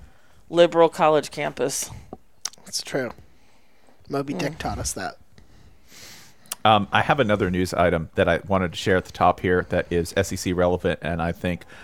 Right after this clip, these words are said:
Speaker 3: one of the most important stories that we will address this year. Um, so,
Speaker 1: Year?
Speaker 3: <clears throat> yeah, this year.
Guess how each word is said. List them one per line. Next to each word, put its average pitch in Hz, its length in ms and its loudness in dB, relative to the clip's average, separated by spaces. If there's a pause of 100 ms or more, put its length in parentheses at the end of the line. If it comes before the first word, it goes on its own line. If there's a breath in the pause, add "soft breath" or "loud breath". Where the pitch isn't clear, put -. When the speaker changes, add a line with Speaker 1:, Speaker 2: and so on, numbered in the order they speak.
(240 loud breath)
Speaker 3:
one 90 240 -2
of 87 220 0
the 90 120 -2
most 82 240 -4
important 82 400 -4
stories 87 340 -2
that - 180 -4
we 82 120 -8
will 82 320 -6
address 85 540 -2 (180)
this 82 280 -2 (200)
year. 82 360 -2 (800 soft breath)
Um, 104 440 4 (760)
so, 202 200 4
Speaker 1:
Year? - 280 2 (180)
Speaker 3:
<clears throat> 117 180 -8
yeah, 110 360 6
this 104 200 0
year. 104 260 4